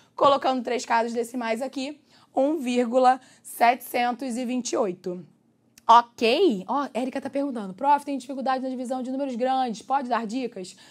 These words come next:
Números grandes, a gente sempre começa reduzindo eles, né? Pegando ali,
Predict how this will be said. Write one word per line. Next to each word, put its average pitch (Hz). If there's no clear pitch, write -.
Números 254
grandes, 247
a 214
gente 247
sempre 294
começa 277
reduzindo 285
eles, 208
né? 233
Pegando 226
ali, 226